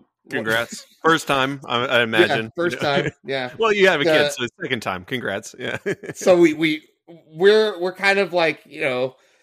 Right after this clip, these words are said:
Speaker 2: not that we wanna go interact with other people, but it was very much like the only people we had seen are the staff, right? And so we decided to venture out, and we went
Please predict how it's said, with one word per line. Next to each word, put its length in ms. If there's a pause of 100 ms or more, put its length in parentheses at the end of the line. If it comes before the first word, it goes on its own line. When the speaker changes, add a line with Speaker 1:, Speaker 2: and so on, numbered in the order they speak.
(160)
Speaker 2:
not 240
that 100
we 100
wanna 260
go 180
interact 380
with 100
other 160
people, 380
but 180
it 80
was 180
very 300
much 280
like 180
the 120
only 180
people 300
we 120
had 140
seen 320
are 200
the 80
staff, 520 (220)
right? 300 (560)
And 140
so 220
we 120
decided 460
to 80
venture 480
out, 300 (240)
and 480
we 120
went 260